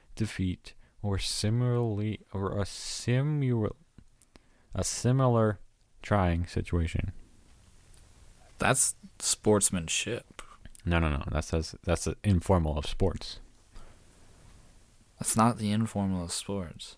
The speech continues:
Speaker 1: Yeah, so let's go on. Th-, their example here is go on, be a sport.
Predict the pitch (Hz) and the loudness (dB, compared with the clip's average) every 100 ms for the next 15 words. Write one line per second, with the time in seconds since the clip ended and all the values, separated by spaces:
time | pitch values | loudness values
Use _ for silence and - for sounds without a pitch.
0 | - 101 90 - 85 - - - 92 90 | -4 -2 -2 -4 -6 -6 -10 -2 2 2
1 | 90 82 - 90 - 98 95 - - 101 | 2 -2 -6 -10 -4 0 0 -2 -8 -4
2 | 110 101 95 87 82 - 98 90 101 90 | -2 0 -2 -2 -4 0 2 4 2 2
3 | 87 80 95 90 78 - - - 104 87 | 0 -4 -4 -2 -4 -6 -8 0 0 0
4 | - - | -6 -10